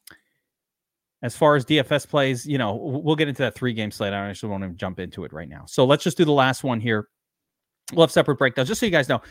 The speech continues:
we're gonna do here on the D F S Army channel, we're gonna have a breakdown specific to the Saturday only slate, of course.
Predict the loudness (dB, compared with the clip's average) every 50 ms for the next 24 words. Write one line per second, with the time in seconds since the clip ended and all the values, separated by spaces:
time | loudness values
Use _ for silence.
0 | -20 -16 _ 0 2 4 4 4 2 2 2 2 2 0 0 0 0 0 0 -2
1 | 0 -2 -2 -2 -2 -4 -4 -4 -4 -4 -4 -4 -4 -4 -4 -4 -4 -2 -4 -2
2 | 0 0 -2 -2 -2 -4 -4 -4 -4 -8 _ _ _ _ -18 -8 -8 -8 -2 -2
3 | -2 -2 -2 -6 -6 -8 -8 -8 -4 -2 -2 -2 -2 -2 -2 -2 -2 -2 -4 -4
4 | -6 -6 -4 -6 -6 -6 -8 _ -4 -4 -4 -4 -6